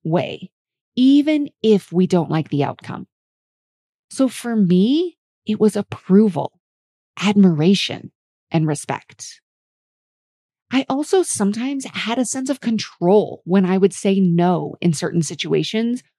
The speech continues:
when everyone else was saying yes. So in those ways, that's what I got out of it. That's how it served me. So it's a great question to ask for yourself. What do you get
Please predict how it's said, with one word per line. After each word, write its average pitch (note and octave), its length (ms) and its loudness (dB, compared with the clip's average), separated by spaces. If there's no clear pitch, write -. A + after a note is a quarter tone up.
when F3+ 220 2
everyone F3+ 600 0
else - 320 -12
was E3 160 -2
saying C#3 340 -4
yes. - 540 -14
So - 160 -4
in B3 200 2
those C4+ 300 -2
ways, G#3+ 200 0
that's A#3+ 280 -8
what D#4+ 160 -6
I A#3+ 160 -4
got G3+ 260 -4
out F3+ 320 0
of E3 160 -6
it. - 420 -10
That's F#3+ 160 -2
how A3+ 240 -6
it A3 140 -2
served - 520 -4
me. - 200 -10
So A3 60 -2
it's A#3 100 -2
a B3+ 40 -2
great G#3 300 2
question G3 300 -4
to - 100 -6
ask E3+ 160 -6
for D#3+ 80 -8
yourself. D3 360 -12
What A3+ 240 -4
do C#4 100 -6
you A3+ 380 -6
get - 360 -2